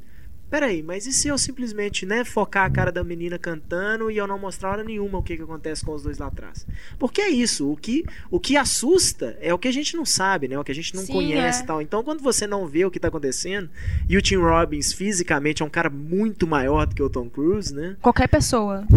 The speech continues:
Speaker 2: fisicamente é mai-, <laughs> muito maior do que o Tom
Speaker 1: Então, é, é legal você não ver aquilo, assim, você,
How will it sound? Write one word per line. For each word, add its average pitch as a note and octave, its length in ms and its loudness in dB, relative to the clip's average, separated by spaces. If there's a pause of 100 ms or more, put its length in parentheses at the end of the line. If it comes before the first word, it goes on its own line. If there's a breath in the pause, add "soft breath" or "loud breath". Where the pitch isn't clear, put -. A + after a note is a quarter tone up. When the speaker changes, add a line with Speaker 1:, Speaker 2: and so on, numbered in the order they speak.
Speaker 2:
fisicamente A3+ 560 6
é G#3 80 4
mai-, A3+ 260 2
<laughs> - 40 -4
muito D#4+ 380 4
maior C4 500 4
do A#3+ 80 -2
que - 160 0
o - 60 -4
Tom - 100 -2
Speaker 1:
Então, F3 320 4
é, A3+ 460 2 (120)
é E3+ 80 8
legal G#3+ 460 4
você F#3+ 240 4
não F3 220 0
ver D3+ 320 4
aquilo, C#3 400 0
assim, C3+ 180 -6
você, B2+ 300 0